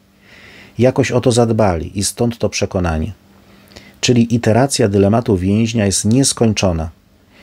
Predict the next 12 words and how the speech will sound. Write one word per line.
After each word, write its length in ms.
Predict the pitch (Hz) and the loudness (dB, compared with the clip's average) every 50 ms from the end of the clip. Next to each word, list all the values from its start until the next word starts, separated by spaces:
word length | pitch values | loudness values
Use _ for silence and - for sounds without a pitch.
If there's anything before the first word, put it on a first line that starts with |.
| - _ - | -16 _ 0
Nie 120 | 110 117 | 2 4
może 240 | 127 139 127 117 104 | 4 4 4 2 2
być 180 | 95 98 90 | 2 0 0
zdrady, 600 | 85 90 90 90 107 113 117 120 123 123 123 - - | -2 -2 -2 0 0 0 0 0 0 -2 -2 -2 -2
bo 140 | 98 98 101 | 0 0 0
zawsze 360 | 95 117 127 123 - - 110 | 2 0 0 -2 -2 -2 0
ma 120 | 104 104 101 | 0 2 0
być 240 | 95 107 98 - - | 0 -2 -4 -4 -4
zagrożona 760 | 98 92 110 107 98 101 98 92 85 98 104 104 101 101 98 - | -2 0 0 0 2 2 0 2 2 2 2 2 2 0 0 -2
wetem 480 | 90 87 101 98 95 - 101 98 101 | -2 0 0 0 0 0 0 0 0
za 180 | 95 90 95 95 | 0 0 -2 0
wet. 420 | 90 107 104 95 - - - - | 0 0 0 0 -2 -6 -12 -20